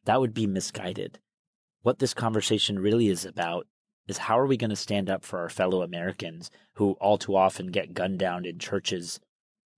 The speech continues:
in bars, at concerts? How are we gonna stand up for Americans that extend beyond just the special interests of a limited few? Also today, Associate Justice of the Supreme Court Ruth Bader Ginsburg,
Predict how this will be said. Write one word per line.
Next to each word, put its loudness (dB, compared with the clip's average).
in -8
bars, 4
at -2
concerts? -4
How 4
are 6
we 4
gonna 2
stand 2
up 2
for -2
Americans -6
that 2
extend 0
beyond 2
just 0
the -4
special 0
interests -4
of -8
a -4
limited -6
few? 0
Also 4
today, -2
Associate 2
Justice -2
of -2
the -4
Supreme -4
Court 2
Ruth 0
Bader 4
Ginsburg, 0